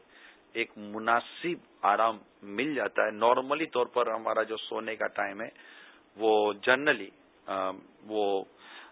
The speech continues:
فجر کی نماز کے بعد ہوتا ہے، تو یہ ترکیب بن جاتی ہے۔ اللہ کا شکر ہے۔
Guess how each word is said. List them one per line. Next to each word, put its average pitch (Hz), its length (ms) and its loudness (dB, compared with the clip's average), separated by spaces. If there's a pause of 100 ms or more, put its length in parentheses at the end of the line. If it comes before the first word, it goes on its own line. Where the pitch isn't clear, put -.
(440)
فجر 135 260 8
کی 120 160 -4
نماز 104 400 -2
کے 127 160 -4 (500)
بعد 113 180 8
ہوتا 113 380 0
ہے، 107 160 0 (760)
تو 95 840 0 (220)
یہ 120 460 0 (120)
ترکیب 107 340 -10
بن 170 240 2
جاتی 104 360 -2
ہے۔ 98 40 -2
اللہ 101 160 0
کا 110 140 -4
شکر 104 380 0
ہے۔ 98 140 -4